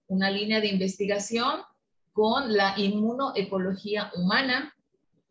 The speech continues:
y en la psicobiología evolutiva. Ha publicado en revistas de alto impacto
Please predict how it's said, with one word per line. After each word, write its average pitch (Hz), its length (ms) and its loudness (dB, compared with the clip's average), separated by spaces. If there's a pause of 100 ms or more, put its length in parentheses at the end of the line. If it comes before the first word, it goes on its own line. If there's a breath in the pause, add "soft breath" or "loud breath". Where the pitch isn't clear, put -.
(480)
y 240 340 2
en 185 220 2
la 180 240 2
psicobiología 190 1000 0
evolutiva. 175 760 -2 (460)
Ha 202 140 -4
publicado 247 840 0
en 190 180 0
revistas 190 460 -2
de 185 140 -2
alto 185 240 -2
impacto 233 680 -4